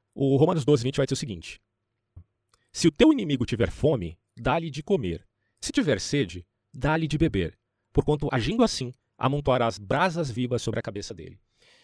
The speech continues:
O Paulo, ele tá colocando a coisa também no ponto de vista do sectarismo, que é um, o sectarismo é um sentimento que Paulo chama de obra da carne, né? É, não tem nada a ver com espiritualidade,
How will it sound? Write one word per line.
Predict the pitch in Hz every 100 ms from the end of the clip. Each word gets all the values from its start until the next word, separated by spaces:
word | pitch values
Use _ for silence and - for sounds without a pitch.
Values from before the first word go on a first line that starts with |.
| _ _ _ -
O |
Paulo, | - 208 240
ele | 151
tá | 143
colocando | 143 135 131
a | 120
coisa | 135
também | 127 127 135
no |
ponto | 147 147
de | 135
vista | 139 143 117
do | 117 110
sectarismo, | - 139 151 117 113 90
que | -
é |
um, | 113
o | -
sectarismo | 139 - 107 117 120 -
é | 117
um |
sentimento | 120 117 - 113 - 104
que | -
Paulo | - 104 104
chama | 110 101
de | 95 92 87 - _ _
obra | - 101
da | 95
carne, | - 95 117 - _
né? | 98 98 _ _ _
É, | - 104 95 95 - -
não | 104
tem | 123
nada | 110 113 156
a | 110
ver |
com | 107
espiritualidade, | - 101 98 95 90 90 107